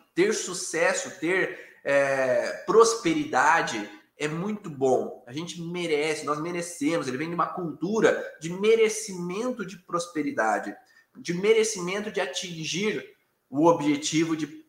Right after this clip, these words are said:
de prosperidade na vida. Então, ele traz uma polaridade onde o merecimento financeiro, ele pode ser alcançado. Então, o merecimento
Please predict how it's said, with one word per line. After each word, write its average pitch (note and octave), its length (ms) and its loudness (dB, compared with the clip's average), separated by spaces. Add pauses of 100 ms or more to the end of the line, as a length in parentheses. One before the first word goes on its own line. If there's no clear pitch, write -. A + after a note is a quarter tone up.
(160)
de C#3+ 500 0 (160)
prosperidade D3+ 1040 4
na A#2 120 -4
vida. - 440 -10 (680)
Então, C#3 120 -4
ele D3+ 240 -2
traz E3 400 6
uma D#3 200 0
polaridade D3+ 1160 6 (460)
onde D#3+ 720 -2 (580)
o C3+ 120 -6
merecimento E3 1080 -2
financeiro, C#3+ 1000 0 (320)
ele D#3+ 200 -2
pode E3 420 2
ser D#3+ 220 -2
alcançado. D#3 840 2 (420)
Então, A#2+ 160 -6
o D#3 80 -4
merecimento D#3+ 1000 -4